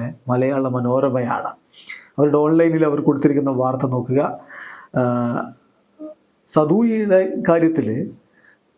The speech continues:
ഔദ്യോഗിക പ്രഖ്യാപനം മാത്രം ബാക്കി നിൽക്കെ പ്രതിരോധത്തിലും ടീം ഒരു നിർണായക നീക്കം നടത്തിക്കഴിഞ്ഞു. സീസണിൽ മികച്ച പ്രകടനം നടത്തിയ ലെഫ്റ്റ് വിംഗർ നവോച്ച സിംഗ് തുടരുന്ന കാര്യത്തിലാണത്. മുംബൈ സിറ്റിയിൽ നിന്ന് വായ്പയിലെത്തിയ യുവതാരത്തിന്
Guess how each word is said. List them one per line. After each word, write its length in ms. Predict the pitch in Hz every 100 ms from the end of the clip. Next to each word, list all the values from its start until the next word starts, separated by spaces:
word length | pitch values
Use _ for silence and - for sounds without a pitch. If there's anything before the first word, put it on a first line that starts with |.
| _ _ -
ഔദ്യോഗിക 400 | 170 180 220 208 202
പ്രഖ്യാപനം 520 | 185 123 160 175 170 156
മാത്രം 280 | 151 151 143
ബാക്കി 260 | 135 135 151
നിൽക്കെ 320 | 143 127 131 143 147
പ്രതിരോധത്തിലും 680 | 139 131 160 180 185 185 170 160
ടീം 140 | 156 147
ഒരു 80 | 147 135
നിർണായക 440 | 120 131 151 151 135
നീക്കം 260 | 131 147 139
നടത്തിക്കഴിഞ്ഞു. 640 | 131 131 139 135 135 127 139 160
സീസണിൽ 380 | 143 143 160 151 139
മികച്ച 300 | 135 143 165 156
പ്രകടനം 400 | 131 139 143 139
നടത്തിയ 260 | 131 127 139 131
ലെഫ്റ്റ് 300 | 135 - 175
വിംഗർ 260 | 147 143 147 131
നവോച്ച 400 | 127 131 160 160 165 -
സിംഗ് 260 | 135 127 160 233 - - _
തുടരുന്ന 380 | 156 143 143 135 135
കാര്യത്തിലാണത്. 640 | 135 127 131 131 123 120 117 117
മുംബൈ 260 | 131 135 147 151
സിറ്റിയിൽ 300 | - 143 139
നിന്ന് 160 | 135 131 117
വായ്പയിലെത്തിയ 640 | 127 143 156 151 139 139 131
യുവതാരത്തിന് 600 | 127 131 143 139 131 135